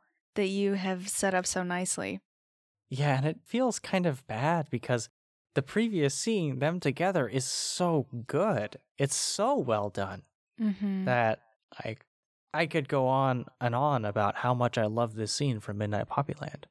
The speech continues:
Speaker 2: And I won't here, but for me at least, it highlights the kind of unevenness of Midnight Poppyland's pacing.
Speaker 1: Maybe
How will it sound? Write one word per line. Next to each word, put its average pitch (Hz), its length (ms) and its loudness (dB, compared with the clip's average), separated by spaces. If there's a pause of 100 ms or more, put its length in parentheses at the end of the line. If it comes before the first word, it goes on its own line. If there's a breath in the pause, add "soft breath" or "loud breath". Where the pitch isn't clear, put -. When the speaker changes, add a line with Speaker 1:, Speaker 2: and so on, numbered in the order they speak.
(400)
Speaker 2:
And 123 180 0
I 135 60 4
won't 185 340 -4
here, 120 460 -2 (160)
but 110 220 0 (800)
for 160 200 -2
me 170 200 2
at 123 120 0
least, 110 380 -4
it 127 140 0
highlights 139 760 0 (200)
the 131 100 -4
kind 131 220 0
of 123 100 0
unevenness 120 1000 -2 (300)
of 117 260 0
Midnight 113 320 -2
Poppyland's 104 540 -2
pacing. - 460 -4 (1040)
Speaker 1:
Maybe 269 220 0